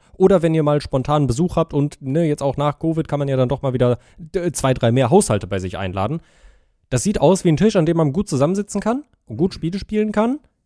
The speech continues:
eine gute Zeit haben kann und drei neunundneunzig ist dafür tatsächlich, sch-, die shippen auch worldwide, oder? Weil sonst, das wär ja,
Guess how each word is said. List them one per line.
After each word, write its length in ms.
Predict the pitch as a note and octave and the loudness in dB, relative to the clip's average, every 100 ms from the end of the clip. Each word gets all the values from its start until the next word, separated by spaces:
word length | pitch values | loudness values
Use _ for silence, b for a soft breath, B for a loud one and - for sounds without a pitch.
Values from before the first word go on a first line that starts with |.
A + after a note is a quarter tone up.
| _ _ | _ _
eine 120 | - | -6
gute 200 | B2+ G#3 | -2 -2
Zeit 240 | G3+ F3 F#3+ | 0 0 2
haben 200 | A#2+ G#2+ | 0 0
kann 300 | A2+ D3+ G#3 _ | 0 -2 -4 _
und 180 | C#3 B2 | -4 -2
drei 200 | A#2+ F#3 | -2 0
neunundneunzig 800 | A3+ G3+ E3+ E3 E3 - E3 _ | 2 4 4 4 2 -4 -4 _
ist 320 | F3+ E3+ - | -10 -10 -8
dafür 480 | E3 - - B2+ - | -8 -8 -4 -4 -4
tatsächlich, 800 | - G2+ - - C3 - F3 - b _ _ _ | -8 -14 -14 -10 -10 -10 -12 -12 b _ _ _
sch-, 200 | _ - - | _ -20 -10
die 80 | B2+ | -8
shippen 300 | A2+ D3 C3 | -2 -2 -2
auch 220 | A2+ G#2 | -2 0
worldwide, 500 | A#2 G#2+ G#2 F#2 D2+ | 2 2 0 -4 -4
oder? 300 | - G#2 C3 | -6 -4 0
Weil 120 | A#2 G2+ | 0 2
sonst, 320 | A2 B2 - _ _ _ _ _ _ - | 0 -2 -12 _ _ _ _ _ _ -16
das 160 | G2 | -6
wär 80 | |
ja, 80 | A#2+ | -2